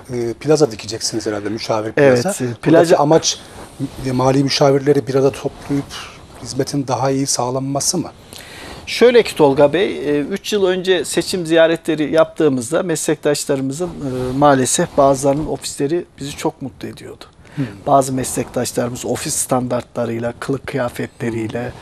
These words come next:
Speaker 2: bilgisiyle buradaydı. Ama bazı meslektaşlarımız da
Speaker 1: Hmm.
Speaker 2: ofislerinin kötülüğü, kılık kıyafet, bilgi donanım buradaydı. Biz şimdi şunu düşünmedik, "Bunları buraya çekelim." demek hak değil. Haksızlık.
Speaker 1: Tabii ki.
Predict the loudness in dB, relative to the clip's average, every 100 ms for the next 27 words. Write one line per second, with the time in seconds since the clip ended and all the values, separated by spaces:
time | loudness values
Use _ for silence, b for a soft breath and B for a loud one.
0 | B B B -8 0 0 2 0 4 4
1 | 4 2 4 4 4 -4 -6 -10 -10 -8
2 | -4 0 0 -2 -6 -6 -8 -8 -8 -8
3 | -8 -8 -10 -12 -10 -12 -8 -6 -4 -6
4 | -6 -6 -6 -10 -10 -10 -10 -8 -6 -8
5 | -10 -12 -10 -10 -10 -8 -8 -6 -8 -8
6 | -16 B B B _ -4 -2 -2 -4 -4
7 | -6 -4 -2 0 0 -4 -4 -8 -10 B
8 | B B -8 -6 -2 -2 -2 -4 -4 -4
9 | -2 -2 -2 -2 -2 -2 -6 -8 -2 4
10 | 4 4 2 0 -2 -6 -2 -2 0 -4
11 | -6 -8 -2 -2 0 -2 -2 -6 -20 _
12 | _ _ _ _ _ -10 -8 -6 -8 -8
13 | -12 -10 -10 -10 -20